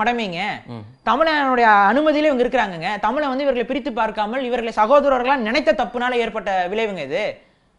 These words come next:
Speaker 1: அதுதான் நான் சொல்றேன், இனிமே சகோதரனா பார்க்காத, தெலுங்கனை தெலுங்கனாவே பாருங்கிறேன் நான்.
Speaker 2: ராதா ரவி வந்தேரி தான்.
Speaker 1: ஆமா, என்ன இல்லைன்னு மறுக்க சொல்லுங்க பார்ப்போம். இங்க நீங்க பிறந்திருக்கலாம்,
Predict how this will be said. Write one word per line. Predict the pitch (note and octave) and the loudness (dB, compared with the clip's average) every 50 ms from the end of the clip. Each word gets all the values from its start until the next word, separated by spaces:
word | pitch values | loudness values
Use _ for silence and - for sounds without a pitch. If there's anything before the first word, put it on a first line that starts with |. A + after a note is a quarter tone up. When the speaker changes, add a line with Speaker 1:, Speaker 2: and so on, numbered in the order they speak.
| _ _ _ _ _ _ _ _ - | _ _ _ _ _ _ _ _ -4
Speaker 1:
அதுதான் | - A#3+ C4+ D4+ F4+ | -2 -2 2 2 2
நான் | F#4 D#4+ | 0 2
சொல்றேன், | C#4 C#4+ C4 B3+ C4+ | 0 -2 -2 -2 -2
இனிமே | D#4+ D4 C#4 | 2 2 4
சகோதரனா | C#4 D#4 D#4 D#4 D#4+ | 6 6 4 4 2
பார்க்காத, | C#4 D4 D4+ C4+ C#4+ B3 G3 E3+ D3 B2+ A2+ - _ _ _ _ - | 0 0 0 0 0 0 0 0 -2 -4 -6 -12 _ _ _ _ -2
தெலுங்கனை | - C4 C#4 D4 D4 C#4+ D#4+ C#4+ | 0 0 2 2 0 0 0 2
தெலுங்கனாவே | - C4 C#4+ D4 D4 C#4 C#4 D4+ | 4 4 4 6 6 6 6 6
பாருங்கிறேன் | D4+ C4+ C4 C4 C4+ C4+ B3+ B3 A#3 | 4 4 4 4 4 4 0 -2 -2
நான். | G3+ F3+ E3+ | -2 0 2
Speaker 2:
ராதா | C#3 D3 D3+ D#3+ | 4 4 6 6
ரவி | D3+ D3+ D3 D#3+ | 6 6 4 4
வந்தேரி | D3+ C#3 C3+ C3 C#3+ C3 B2+ | 2 2 2 2 2 2 2
தான். | A#2 B2 B2 - - - _ - | 0 -2 -4 -4 -8 -20 _ -8
Speaker 1:
ஆமா, | - G#4 A4+ F#4+ D4 D4+ E4+ F4 - - - _ _ _ _ _ _ | -6 -2 2 2 2 2 0 -4 -8 -16 -20 _ _ _ _ _ _
என்ன | - C4+ E4+ F4+ E4 | -8 -6 -4 -2 -2
இல்லைன்னு | D#4 F4 F4 E4 C#4+ C#4 C#4+ | -2 -2 -2 -2 -2 -2 0
மறுக்க | C#4 D4 D#4 D#4+ | 0 0 0 0
சொல்லுங்க | D#4 D#4 D4 C#4+ C#4 C4+ | -2 -2 -2 0 0 -2
பார்ப்போம். | C4 E4 F#4+ A4 - - _ _ _ _ _ _ _ _ - | 0 -2 -4 -4 -6 -18 _ _ _ _ _ _ _ _ -12
இங்க | G3+ C4+ D#4+ | -8 -6 -4
நீங்க | D#4+ D4 B3 G#3+ C#4 | -2 -2 0 0 2
பிறந்திருக்கலாம், | E4+ G4 F#4+ F4 D4 C#4 B3 G#3 E3+ C#3 - | 0 2 0 -2 -4 -4 -4 -4 -4 -4 -6